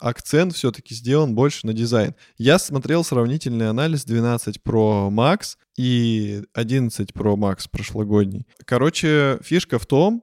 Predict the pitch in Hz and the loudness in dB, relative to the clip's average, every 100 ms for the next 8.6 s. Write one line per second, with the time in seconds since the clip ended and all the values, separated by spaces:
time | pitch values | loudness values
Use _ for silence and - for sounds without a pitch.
0 | _ - - 127 131 143 131 123 127 175 | _ -10 2 2 4 4 2 2 6 6
1 | 165 - 131 117 - 139 196 - 120 120 | 6 2 2 2 2 2 2 4 2 2
2 | 123 123 120 127 156 156 123 139 156 156 | -4 2 4 4 2 0 0 0 2 2
3 | 104 - - - - 127 131 - 127 - | 2 0 -10 -12 -2 0 2 4 4 4
4 | - _ - 113 107 - 151 160 - 139 | -10 _ 2 4 4 6 8 6 2 2
5 | 131 120 123 175 190 - 135 135 131 131 | 2 6 8 8 6 2 0 0 -2 -2
6 | 135 127 120 123 117 - - 117 139 151 | -2 0 2 2 0 -4 -10 2 6 8
7 | 139 - 147 135 151 - 123 113 107 - | 8 6 0 6 6 4 -2 -2 -4 -6
8 | 110 110 117 113 104 | -8 -6 -2 -2 -2